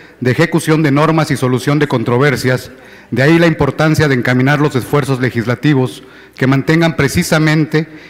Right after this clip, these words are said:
y hagan posible una verdadera y eficaz división de poderes. En suma, la división de poderes es finalmente un instrumento protector de nuestra Constitución, y precisamente porque es la que limita el poder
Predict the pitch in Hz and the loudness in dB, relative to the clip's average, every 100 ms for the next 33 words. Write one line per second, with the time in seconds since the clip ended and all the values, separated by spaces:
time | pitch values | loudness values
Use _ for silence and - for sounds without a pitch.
0 | - 127 156 165 156 135 160 151 151 147 | -4 0 2 2 0 -2 0 2 2 2
1 | 151 131 120 127 147 151 139 123 123 - | 2 0 0 2 2 2 2 0 -2 -2
2 | 139 123 117 107 123 127 127 120 117 101 | -2 -2 -4 -2 -2 -2 0 0 0 -4
3 | - - - _ _ _ - - - 123 | -10 -14 -20 _ _ _ -20 -20 -10 -6
4 | 117 - 165 175 190 185 - - - - | -4 0 2 2 0 -4 -16 -20 -20 -4
5 | 127 127 127 156 165 160 147 165 175 170 | -2 0 0 2 2 2 4 4 4 0
6 | 156 151 156 160 165 170 165 156 117 139 | 0 0 2 4 2 2 2 2 0 0
7 | 151 156 151 131 - - 156 156 151 135 | 0 0 -2 -2 -4 -4 -2 0 0 -2
8 | 120 123 135 113 - 127 139 135 104 92 | -2 -4 -4 -6 -6 -6 -2 -2 -2 -8
9 | - - - _ - 131 120 147 156 156 | -20 -20 -20 _ -6 -2 0 -2 0 0
10 | 160 160 - 123 - - - - 123 120 | 2 0 -2 -4 -6 -20 -20 -4 -4 0
11 | 151 160 160 156 143 123 139 180 180 151 | 2 2 0 -2 0 0 2 2 2 0
12 | 127 123 131 160 175 | 0 0 0 0 -4